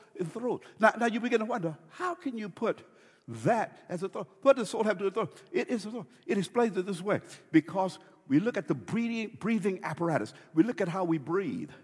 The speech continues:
We look at how we, we, we, we, we inhale and exhale air. You see that?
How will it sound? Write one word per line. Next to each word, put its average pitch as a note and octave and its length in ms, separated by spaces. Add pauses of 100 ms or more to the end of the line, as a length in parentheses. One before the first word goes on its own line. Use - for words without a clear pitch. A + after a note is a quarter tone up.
(680)
We E3 120
look A#3+ 200
at F#3+ 80
how F#3+ 220
we, D3+ 400 (400)
we, D3 140
we, C#3 200
we, C3 360
we C#3 360
inhale E3+ 680 (460)
and F3 200 (180)
exhale G#3 720 (260)
air. A3+ 480 (520)
You D3 120
see E3 180
that? C3+ 360